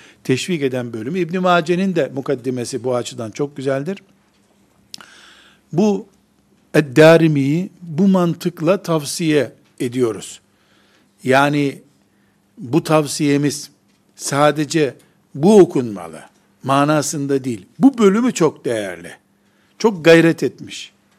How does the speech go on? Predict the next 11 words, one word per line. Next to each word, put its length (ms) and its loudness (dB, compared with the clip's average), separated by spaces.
Kur'an'a 480 4
tutan 440 -2
birinin 440 0
neye 260 4
tuttuğunu 440 -2
anlatmaya 760 2
çalışmış. 640 -10
Bu 380 -2
Darimi'nin 1040 2
rahmetullahi 720 -2
aleyh 320 -4